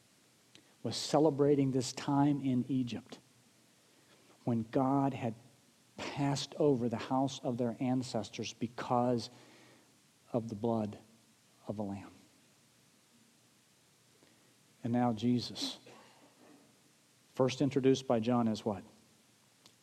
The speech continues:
The Lamb of God, who takes away the sin of the world. So as we take communion,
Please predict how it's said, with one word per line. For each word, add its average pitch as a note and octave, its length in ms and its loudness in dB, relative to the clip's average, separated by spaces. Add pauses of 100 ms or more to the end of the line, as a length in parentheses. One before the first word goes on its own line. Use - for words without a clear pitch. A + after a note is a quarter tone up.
(120)
The C3+ 560 4 (640)
Lamb A#2+ 580 2 (460)
of G2+ 160 -6
God, F2 320 -12 (1300)
who G#2+ 80 -12
takes - 340 -4
away G#2 480 0 (640)
the F2 80 -8
sin A2 680 -2 (920)
of F#2 160 -10
the F#2+ 80 -12
world. F#2 360 -10 (3500)
So - 160 0
as C3+ 120 6
we C#3+ 60 2
take F#3+ 240 2
communion, D3 600 2